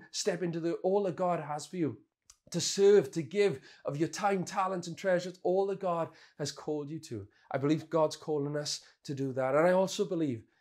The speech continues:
it's not only a, an opportunity for us to extend spiritually, individually, spiritually, but it's an opportunity for us to, to reach out, extend the good news of Jesus with all those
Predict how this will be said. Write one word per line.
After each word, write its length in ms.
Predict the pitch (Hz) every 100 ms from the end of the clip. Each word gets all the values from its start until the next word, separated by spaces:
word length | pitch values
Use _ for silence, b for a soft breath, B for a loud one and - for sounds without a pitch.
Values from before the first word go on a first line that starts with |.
| _
it's 140 | 135 165
not 140 | 170
only 280 | 175 170 160
a, 160 | 151 -
an 140 | 143
opportunity 500 | 147 147 - 147 143
for 140 | 131
us 100 | 139 -
to 140 | 139
extend 560 | 120 - - 131 123 - b b -
spiritually, 720 | - - 139 151 156 190 175
individually, 600 | 131 139 143 143 170 175
spiritually, 680 | - - 170 180 180 190 190
but 200 | 160 147 B B -
it's 120 | -
an 120 | 190
opportunity 520 | 180 180 180 185 180
for 140 | 170 165
us 140 | 151
to, 220 | - 147 139 B _
to 100 | 156
reach 280 | 139 185 196
out, 200 | 175 175
extend 560 | 151 - - 180 180
the 80 | 151
good 300 | 127 180 190
news 260 | 180 180 175
of 100 | 156
Jesus 580 | 139 160 151 160 143 b b _
with 120 | 139
all 260 | 156 165 170
those 380 | 156 147 143